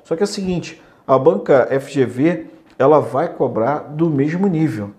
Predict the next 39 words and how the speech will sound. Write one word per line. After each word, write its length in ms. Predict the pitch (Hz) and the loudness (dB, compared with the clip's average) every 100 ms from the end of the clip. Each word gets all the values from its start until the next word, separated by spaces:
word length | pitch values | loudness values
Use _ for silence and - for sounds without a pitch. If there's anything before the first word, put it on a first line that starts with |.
| _ _ _ | _ _ _
Então 200 | - 107 | -6 0
não 80 | 151 | 0
fica 260 | 156 196 185 | 0 0 0
achando 260 | 170 180 | 0 -2
que 120 | 156 151 | -2 -2
você 180 | 139 | 0
vai 80 | 139 | 2
fazer 180 | 135 139 | 2 0
concurso 320 | 135 123 131 | -2 -4 -4
pra 140 | 131 123 | -4 -2
soldado 380 | 127 117 135 | 0 0 0
que 100 | 139 | 0
vai 120 | 151 139 | 0 0
vir 120 | 143 | 0
num 80 | 139 | -4
nível 220 | 135 135 | -4 -4
diferente. 520 | - 127 113 - - - - _ | -2 0 0 -2 -10 -20 -20 _
Vai 160 | 123 127 | 2 2
vir 160 | 127 | 2
no 120 | 156 139 | 0 0
mesmo 400 | 131 170 190 180 | 0 -2 -2 -2
nível 300 | 131 151 160 | -2 0 0
a 40 | |
questão 600 | 160 135 - 113 135 - - - - | 0 -4 0 0 0 -6 -20 -20 -10
aí 420 | - 123 110 123 - - - - - - | 2 4 4 0 -6 -14 -20 -20 -20 -2
para 100 | 120 | 0
o 20 | |
teu 140 | 123 139 | 2 2
concurso, 640 | 170 170 127 107 - - _ - | 0 -2 -2 -2 -6 -18 _ 0
beleza? 540 | 110 127 156 - - - _ _ | 6 6 6 2 -16 -20 _ _
Então 200 | - 151 | -2 2
aqui, 200 | 160 160 | 2 4
ó, 180 | 127 - - - | 4 4 -4 -4
em 80 | 131 | 2
relação 380 | 151 165 - 202 | 4 4 4 2
ao 40 | |
estatuto 260 | 202 175 160 | 4 2 2
de 80 | |
desarmamento, 580 | 143 135 117 131 156 - | 2 2 2 2 0 -2